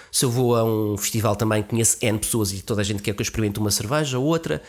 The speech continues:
Eu depois não conheço alguém que quer experimentar a cerveja daquele, daquela pessoa. E existem tantos eventos e tantas coisas que de facto tu começas a consumir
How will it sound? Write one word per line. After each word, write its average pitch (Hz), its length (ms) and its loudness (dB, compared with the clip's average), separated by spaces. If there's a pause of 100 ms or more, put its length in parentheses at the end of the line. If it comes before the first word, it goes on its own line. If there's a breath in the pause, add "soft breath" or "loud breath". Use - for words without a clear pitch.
(140)
Eu 131 80 2
depois 135 240 0
não 123 100 2
conheço 131 300 0
alguém 120 260 2
que 113 60 -6
quer 123 60 0
experimentar 117 400 0
a - 20 0
cerveja 110 320 -2
daquele, 113 360 -2
daquela 117 360 -2
pessoa. 151 380 -2 (520 loud breath)
E 143 400 -2
existem 131 300 0
tantos 139 240 0
eventos 107 280 0
e 107 60 -2
tantas 117 300 -4
coisas 135 340 -2
que - 240 -4
de - 100 -8
facto - 260 -8
tu - 60 -8
começas 135 440 -2
a - 20 -6
consumir 135 720 0